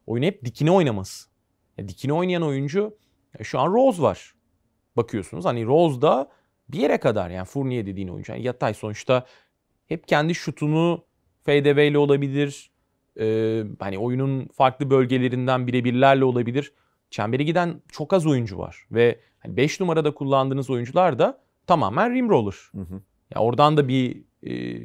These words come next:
Speaker 1: boyut katmıyor hücumunuza. Yani, yani ya No-, ne Noel, e, ne de Mitchell Robinson. Yani kadro içerisinde, e, tercihleri kim yaptı orası bilinmez ama Tom Thibodeau'nun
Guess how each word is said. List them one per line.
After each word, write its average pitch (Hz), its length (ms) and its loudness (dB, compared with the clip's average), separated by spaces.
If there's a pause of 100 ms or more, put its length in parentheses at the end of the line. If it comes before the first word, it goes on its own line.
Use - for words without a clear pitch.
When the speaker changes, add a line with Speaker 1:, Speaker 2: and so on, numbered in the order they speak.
(300)
Speaker 1:
boyut 127 380 -2
katmıyor 131 480 2
hücumunuza. 95 540 -6
Yani, 104 320 -6
yani 107 200 -4 (260)
ya 113 200 -4
No-, 113 260 -4
ne 120 320 -2
Noel, 110 380 2 (460)
e, 101 220 -6
ne 113 120 0
de 120 80 0
Mitchell 113 300 -4
Robinson. 95 500 -2 (720)
Yani 92 160 -12 (120)
kadro 120 440 0
içerisinde, 170 920 -2 (560)
e, 113 420 -4 (560)
tercihleri 131 460 2
kim 156 160 -6
yaptı 131 280 -4
orası 123 280 -4
bilinmez 127 360 -4
ama 123 140 -6
Tom 123 180 -8
Thibodeau'nun 117 540 -6